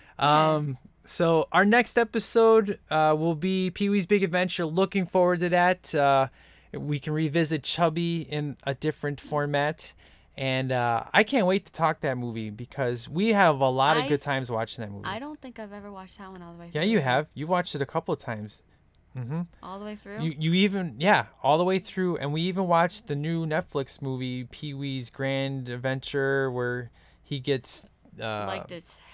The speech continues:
Speaker 1: house and this best
Speaker 2: yeah,
Speaker 1: friend.
Speaker 2: that was kinda weird. Yeah,
Speaker 1: That
Speaker 2: his
Speaker 1: was
Speaker 2: best
Speaker 1: really weird.
Speaker 2: It was really weird.
Speaker 1: I definitely
Speaker 2: But
Speaker 1: like Pee-wee's Big Adventure
Speaker 2: Yeah.
Speaker 1: way better.
Speaker 2: Yeah, Pee-wee's Big Adventure is awesome. <laughs> Yeah. My fa-, uh, just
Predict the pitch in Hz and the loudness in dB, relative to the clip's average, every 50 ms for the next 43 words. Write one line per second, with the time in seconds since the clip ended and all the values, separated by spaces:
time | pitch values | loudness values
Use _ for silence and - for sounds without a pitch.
0 | - - 185 185 208 220 220 220 214 - 202 196 196 190 190 190 180 180 165 156 | -14 -8 -6 -4 -4 -4 -6 -6 -10 -12 -14 -14 -12 -12 -14 -14 -16 -16 -20 -20
1 | - _ - - 151 139 90 113 110 143 156 170 175 165 147 127 120 113 107 202 | -20 _ -20 -20 -20 -20 -18 -16 -6 2 6 8 8 10 8 6 4 2 -2 -4
2 | 202 208 - 147 147 147 220 214 185 151 131 120 117 123 123 120 113 113 104 123 | -2 -2 0 0 0 0 0 0 -2 0 -2 -2 -2 -2 -2 -2 -2 -2 0 2
3 | 143 143 127 120 117 - - 415 359 - 147 135 190 208 220 220 220 208 202 190 | 4 4 4 4 4 2 0 0 2 2 2 2 0 -2 -2 -2 -2 -2 -4 -6
4 | 180 180 180 143 143 147 131 123 123 135 131 123 120 113 113 113 - 226 220 214 | -8 -6 -2 0 0 0 0 -2 -2 -2 -2 -2 -2 -4 -2 -2 -4 -4 -4 -6
5 | 185 185 185 180 180 - 185 185 180 175 170 170 170 165 165 170 - 185 175 165 | -8 -8 -8 -8 -8 -10 -14 -14 -12 -10 -10 -8 -8 -10 -10 -12 -12 -12 -12 -12
6 | 165 175 170 - 170 165 160 160 165 165 165 170 156 143 156 160 160 165 151 160 | -12 -14 -14 -14 -12 -12 -12 -12 -12 -12 -12 -12 -12 -12 -12 -12 -14 -14 -14 -16
7 | 165 - - 147 143 135 123 110 107 101 - 175 185 185 190 175 151 151 165 160 | -18 -16 -12 -8 -6 -4 -4 -4 -4 -4 -4 -2 -2 0 0 0 0 0 0 0
8 | 151 135 139 139 139 131 - - 131 123 117 113 113 104 104 - - 113 110 107 | 0 0 0 0 -2 -2 -2 -2 0 0 0 0 -2 -4 -8 -12 -10 -6 -4 -4
9 | 107 107 107 - - 107 104 104 101 - - - - - - _ - 139 139 113 | -2 -4 -6 -8 -10 -12 -12 -12 -14 -18 -20 -20 -20 -20 -18 _ -4 -4 -2 -2
10 | - - - - - - - - _ _ _ _ - - - - - - - - | -4 -6 -10 -12 -16 -20 -20 -20 _ _ _ _ -20 -20 -20 -20 -20 -20 -20 -12
11 | - - 151 160 147 - - 170 160 - _ _ - 135 135 - - _ - - | -2 2 2 2 2 2 -2 -6 -6 -6 _ _ -6 -6 -6 -6 -8 _ -10 -4
12 | - 196 190 170 - | 0 0 0 0 -2